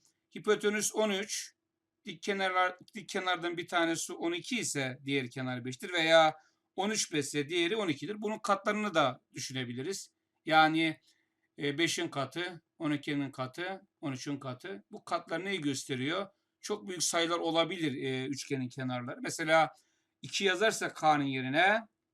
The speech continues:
o zaman dik kenarlar ne olur ve buna bağlı olarak hipotenüs? On,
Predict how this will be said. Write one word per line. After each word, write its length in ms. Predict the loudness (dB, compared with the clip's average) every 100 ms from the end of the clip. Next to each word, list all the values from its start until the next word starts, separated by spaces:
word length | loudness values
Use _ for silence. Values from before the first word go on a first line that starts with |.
| _ _ _ _ _ _
o 60 | -4
zaman 320 | 0 2 0
dik 140 | -4
kenarlar 560 | -2 0 0 -2 -2 0
ne 60 |
olur 360 | 0 0 -2 -6 -12
ve 280 | -18 -10 -6
buna 240 | -2 -2 0
bağlı 200 | -2 -2
olarak 280 | -4 -8
hipotenüs? 720 | -12 -12 -8 -2 -2 -2 -4 -8 _ _ _ _ _ _ -2
On, 420 | 2 4 2 -4